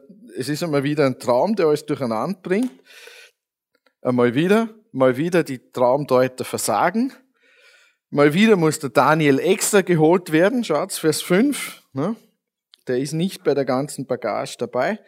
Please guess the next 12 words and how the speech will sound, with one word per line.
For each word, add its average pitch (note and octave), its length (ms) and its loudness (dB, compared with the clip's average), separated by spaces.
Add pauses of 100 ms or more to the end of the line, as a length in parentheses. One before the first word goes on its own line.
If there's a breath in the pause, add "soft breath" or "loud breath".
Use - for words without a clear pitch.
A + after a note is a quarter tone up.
(580 loud breath)
Vers - 320 -12
fünf. G3 580 -8 (960 soft breath)
"Bis A3+ 280 -2
zuletzt F#3 560 0
Daniel E3+ 440 2
vor D3+ 240 -2
mich D3 240 -8
trat, A#2+ 560 -6
dessen A#2+ 340 -6
Name A2 320 -6
Belshazzar G2 720 -8
ist, G2+ 500 -12